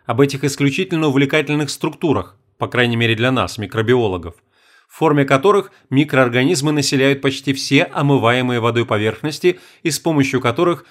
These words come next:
микробные клетки создают себе собственное маленькое жизненное пространство, которое снаружи очень трудно порушить. Я уже упоминал об этом.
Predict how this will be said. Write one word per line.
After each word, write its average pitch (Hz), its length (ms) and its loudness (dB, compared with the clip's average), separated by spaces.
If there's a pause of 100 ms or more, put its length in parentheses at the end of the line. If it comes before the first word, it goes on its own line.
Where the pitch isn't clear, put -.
(100)
микробные 147 540 0
клетки 175 340 0
создают 143 500 0
себе 147 200 -2
собственное 147 640 -2
маленькое 117 500 0
жизненное 107 540 -4
пространство, 131 760 -4 (280)
которое 120 360 0
снаружи 165 500 0 (160)
очень 190 320 0
трудно 117 320 0
порушить. 110 560 -2 (600)
Я 110 200 0
уже 113 180 2
упоминал 156 480 2
об 104 100 0
этом. 98 380 -6